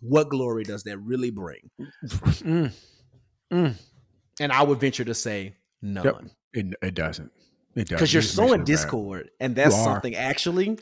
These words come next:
Speaker 1: that God describes. As y'all
Speaker 2: He
Speaker 1: wanna talk
Speaker 2: hates,
Speaker 1: about hate,
Speaker 2: that's an abomination.
Speaker 1: he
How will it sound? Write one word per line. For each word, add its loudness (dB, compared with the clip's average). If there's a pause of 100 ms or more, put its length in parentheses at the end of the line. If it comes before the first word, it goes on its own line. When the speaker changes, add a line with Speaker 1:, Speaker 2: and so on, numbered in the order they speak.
(300)
Speaker 1:
that 4
God 4
describes. 2
As 2
y'all 10
Speaker 2:
He 10
Speaker 1:
wanna 4
talk 8
Speaker 2:
hates, 8
Speaker 1:
about 6
hate, 6
Speaker 2:
that's 2
an -2
abomination. 4
Speaker 1:
he 0